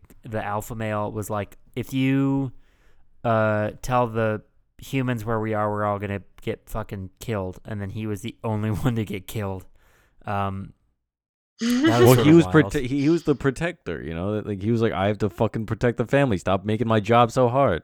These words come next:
Speaker 1: Yeah. Also, when that, when the fucking asshole tour guide got, got hung up, that was pretty badass. I was like, "Oh, shit. Damn, Disney go
Speaker 2: Yeah.
Speaker 1: hard."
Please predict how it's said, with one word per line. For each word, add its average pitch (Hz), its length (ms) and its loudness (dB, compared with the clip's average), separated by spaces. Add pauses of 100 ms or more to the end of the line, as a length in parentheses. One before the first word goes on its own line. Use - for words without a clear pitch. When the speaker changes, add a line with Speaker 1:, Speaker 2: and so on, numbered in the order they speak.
(960)
Speaker 1:
Yeah. 104 340 -8 (680)
Also, 165 320 2
when 147 180 2
that, 127 280 0
when 117 200 -4
the 107 200 -2
fucking 107 280 -4
asshole 101 520 -8 (100)
tour 107 240 -8
guide 95 280 -6
got, 104 260 -10 (420)
got 95 300 -12
hung 104 380 -12
up, 98 280 -10 (360)
that 113 140 -6
was 120 160 -4
pretty 98 240 -14
badass. - 640 -16 (220)
I 110 80 -10
was 110 100 -10
like, 107 220 -14
"Oh, 123 120 -10
shit. - 460 -12 (1500)
Damn, 98 420 -12 (200)
Disney 113 300 -10
go 101 160 -12 (100)
Speaker 2:
Yeah. 104 140 0
Speaker 1:
hard." - 380 -12